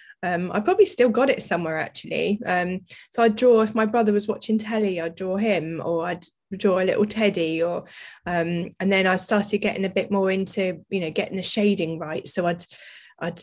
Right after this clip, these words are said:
have a thirty centimeter square that I would kind of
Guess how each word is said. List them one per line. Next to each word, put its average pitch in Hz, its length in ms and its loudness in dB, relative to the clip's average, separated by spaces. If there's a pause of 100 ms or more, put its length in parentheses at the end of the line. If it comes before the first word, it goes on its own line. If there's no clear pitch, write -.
(140)
have 190 340 -2
a - 60 0
thirty 208 380 0
centimeter 196 640 -2
square 160 560 0
that 160 160 0
I 170 120 2
would 165 220 -2 (100)
kind 170 240 -4
of 160 120 0